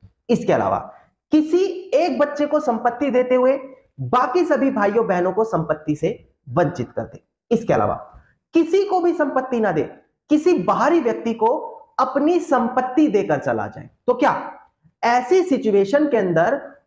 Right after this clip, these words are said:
उस विल वसीयत को cancel कराया जा सकता है? क्योंकि देखिए, लोगों के मन में अक्सर question बना रहता है कि चलिए court में तो हम case कर देंगे, चार साल, पांच साल, छह साल court में case भी चलेगा, पर क्या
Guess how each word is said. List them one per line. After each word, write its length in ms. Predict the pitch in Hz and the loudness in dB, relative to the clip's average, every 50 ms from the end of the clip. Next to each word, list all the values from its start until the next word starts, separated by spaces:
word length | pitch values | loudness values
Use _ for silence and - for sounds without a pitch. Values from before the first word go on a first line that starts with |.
| _ - | _ 0
उस 180 | 359 370 - 175 | 0 0 2 2
विल 220 | 156 135 151 147 | 2 2 2 4
वसीयत 320 | 143 156 156 156 202 214 214 - | 4 2 2 2 0 -2 0 0
को 80 | 269 269 | 0 2
cancel 360 | - 202 170 165 170 269 262 | 2 0 0 0 0 0 0
कराया 220 | 285 294 302 311 | 2 4 4 4
जा 120 | 311 320 311 | 4 2 0
सकता 260 | 311 320 311 294 240 | 0 -2 -2 0 0
है? 100 | 175 131 | 0 -2
क्योंकि 220 | - - 233 269 | -4 -4 -2 0
देखिए, 460 | 262 262 262 156 - - - - _ _ _ _ _ _ _ - | 0 0 0 -2 -6 -6 -12 -20 _ _ _ _ _ _ _ 0
लोगों 400 | 165 202 254 285 339 359 381 381 | 2 4 4 4 4 4 2 2
के 100 | 370 349 | 2 2
मन 140 | 302 294 277 | 2 2 2
में 80 | 285 294 | 2 0
अक्सर 220 | 294 - - 311 | -2 0 0 -2
question 360 | 302 - 202 190 196 277 277 247 | 0 0 -2 -2 0 -2 -2 0
बना 180 | 214 170 160 | 0 0 0
रहता 240 | 143 135 131 - 135 | 0 0 0 0 -2
है 80 | 156 196 | -2 -2
कि 100 | 254 254 | -2 -2
चलिए 260 | - 269 240 202 143 - - - - _ _ _ _ _ - | 0 0 0 0 0 -2 -6 -12 -20 _ _ _ _ _ 0
court 220 | 147 147 151 156 | 2 2 2 2
में 120 | 202 247 247 | 2 0 2
तो 60 | 277 | 2
हम 140 | 277 294 277 | 0 0 0
case 220 | 285 302 311 302 | 2 0 0 2
कर 120 | - 320 311 | 0 0 2
देंगे, 260 | - 262 214 143 120 107 - - _ _ _ _ | 2 2 0 0 -4 -6 -10 -16 _ _ _ _
चार 260 | 208 208 214 247 269 | 0 2 2 2 0
साल, 280 | 262 - 214 185 196 220 | 0 0 0 0 2 0
पांच 340 | 220 - 202 202 226 254 262 | 0 0 0 0 0 0 -2
साल, 300 | 262 - 202 190 208 208 202 | 0 0 2 2 2 0 0
छह 280 | - - 220 240 262 | -2 0 0 2 2
साल 240 | 254 - 220 226 240 | 2 2 2 2 2
court 260 | 233 - 170 170 165 | 2 2 0 2 2
में 120 | 165 170 165 | 0 -2 0
case 220 | 165 170 180 175 | 0 0 0 0
भी 80 | 214 208 | -2 -2
चलेगा, 300 | 220 220 226 220 247 247 | 0 0 2 2 0 -2
पर 240 | - 311 269 - - - - - - _ _ _ _ _ _ _ _ _ _ | 0 -2 -2 -2 -2 -6 -10 -16 -20 _ _ _ _ _ _ _ _ _ _
क्या 160 | 254 262 254 | 2 2 4